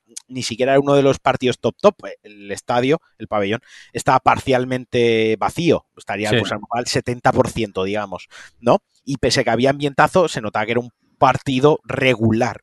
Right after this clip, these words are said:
Speaker 1: por así
Speaker 2: Ajá.
Speaker 1: decirlo. Y me lo pasé muy bien, pero yo entendí también que me lo pasaba más bien por el hecho de estar allí, lo que tú comentabas,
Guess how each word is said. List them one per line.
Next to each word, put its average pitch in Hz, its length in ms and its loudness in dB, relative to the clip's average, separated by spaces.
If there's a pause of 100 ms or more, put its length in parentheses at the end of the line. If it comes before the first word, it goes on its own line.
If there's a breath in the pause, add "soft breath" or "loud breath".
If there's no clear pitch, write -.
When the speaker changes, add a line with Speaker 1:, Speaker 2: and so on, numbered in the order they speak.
Speaker 1:
por 101 140 -6
así 98 240 -6
Speaker 2:
Ajá. 123 80 0
Speaker 1:
decirlo. 120 360 -4 (640 soft breath)
Y - 220 -14
me 131 100 -2
lo 120 80 2
pasé 131 220 0
muy 147 160 0
bien, 156 200 2
pero 135 140 2
yo 98 140 -2
entendí 110 400 -4
también 123 260 -4
que 135 80 -8
me 113 80 -10
lo 107 100 -4
pasaba 107 300 -2
más 117 160 -4
bien 127 180 -6
por 101 280 -4
el 101 140 -12
hecho 101 200 -6
de 110 80 -4
estar 110 320 -4
allí, 113 240 -4
lo 95 100 -4
que 92 80 -14
tú 107 220 -8
comentabas, 110 540 -8